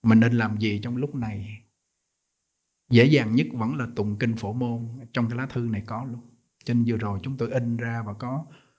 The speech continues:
cô Diệu Định ở bên Indonesia về, cô phát tâm mười nghìn cuốn Phổ Môn Di Đà.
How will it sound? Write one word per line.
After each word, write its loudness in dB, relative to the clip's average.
cô 2
Diệu -2
Định -2
ở -6
bên -4
Indonesia -2
về, -4
cô -12
phát -10
tâm -2
mười 6
nghìn 0
cuốn -2
Phổ 2
Môn 4
Di -2
Đà. -4